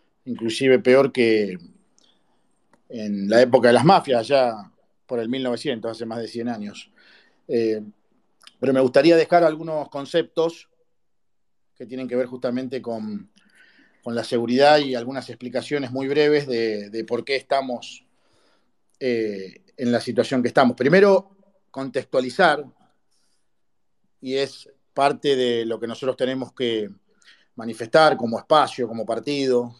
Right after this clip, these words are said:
o como dirigentes y militantes, es recalcar la tarea del dos mil quince al dos mil diecinueve. Y eso tiene una explicación. La, la seguridad puede medirse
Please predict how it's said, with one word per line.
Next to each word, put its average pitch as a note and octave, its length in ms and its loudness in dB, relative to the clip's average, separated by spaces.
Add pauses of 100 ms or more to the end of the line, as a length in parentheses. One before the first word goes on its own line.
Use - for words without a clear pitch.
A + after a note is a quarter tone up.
(120)
o A2 140 -14
como A2+ 320 -4
dirigentes A#2+ 580 -4
y A#2 60 -6
militantes, B2+ 840 -2 (460)
es B2 120 -6
recalcar C3+ 680 4 (580)
la A#2+ 200 -8
tarea C#3+ 280 2
del D3 100 0
dos B2+ 120 -8
mil C#3+ 300 -12 (380)
quince C#3+ 420 -6
al B2+ 80 0
dos A#2+ 140 -6
mil B2 100 -2
diecinueve. A#2+ 480 -6 (880)
Y C3+ 140 -2
eso F3 760 4 (840)
tiene D#3+ 220 -12
una D#3 80 -8
explicación. C3+ 720 -2 (680)
La, A#2+ 580 -6
la B2 120 -8
seguridad D#3 840 4 (1080)
puede D3+ 160 -2
medirse C#3+ 720 -4